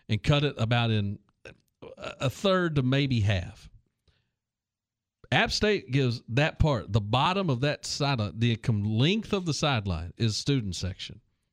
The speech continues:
And when it can be, it's full. And when it's full, it's the best atmosphere, and you said the best student section in the league, and there's really not even a close second.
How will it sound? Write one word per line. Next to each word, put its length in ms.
And 180
when 140
it 140
can 340
be, 300
it's 200
full. 520
And 140
when 140
it's 180
full, 540
it's 360
the 120
best 520
atmosphere, 480
and 80
you 40
said 160
the 60
best 220
student 360
section 360
in 100
the 80
league, 420
and 160
there's 200
really 320
not 180
even 220
a 100
close 300
second. 360